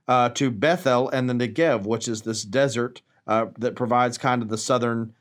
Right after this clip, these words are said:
and southeastern boundary of the promised land. Uh, he, he's kind of mapping out the land of promise. God is not,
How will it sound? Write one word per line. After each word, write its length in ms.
and 180
southeastern 600
boundary 500
of 160
the 100
promised 460
land. 320
Uh, 260
he, 200
he's 240
kind 300
of 180
mapping 540
out 300
the 80
land 320
of 160
promise. 560
God 380
is 240
not, 260